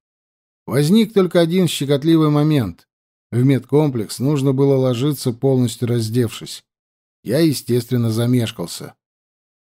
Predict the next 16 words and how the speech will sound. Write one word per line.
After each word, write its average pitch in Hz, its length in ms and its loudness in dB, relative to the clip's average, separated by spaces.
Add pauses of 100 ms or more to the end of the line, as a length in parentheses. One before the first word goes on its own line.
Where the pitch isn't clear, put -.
(120)
"Да 214 280 2
раздевайся 220 680 2
ты, 120 380 -8
не 226 160 6
стесняйся", — 165 800 0 (440)
сказала 156 600 0
твердо 139 480 2
Ютян. 117 640 -2 (300)
"Что - 460 -4
вы, 269 120 4
европейцы, 220 680 4
вечно 185 420 2
из-за 165 240 0
наготы 165 440 2
проблемы 220 520 4
делаете? 123 640 -2